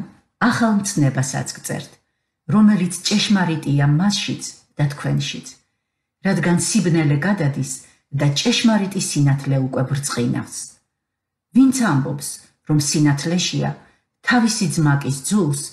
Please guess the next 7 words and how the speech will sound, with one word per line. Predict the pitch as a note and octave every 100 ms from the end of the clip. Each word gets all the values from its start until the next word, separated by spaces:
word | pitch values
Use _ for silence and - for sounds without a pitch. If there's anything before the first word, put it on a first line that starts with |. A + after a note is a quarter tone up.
| - _ _ _ -
ის | G#3+
ჯერ | - G3 -
კიდევ | D#3+ C#3+ C#3+
სიბნელეშია. | - C3+ C3 B2+ B2+ B2+ - C#3 C#3+ - _ _ _ _ _ _
ვისაც | A#3 A#3 A#3 -
თავისი | - F#3+ D#3 C#3+ D3
ძმა | D#3+ G3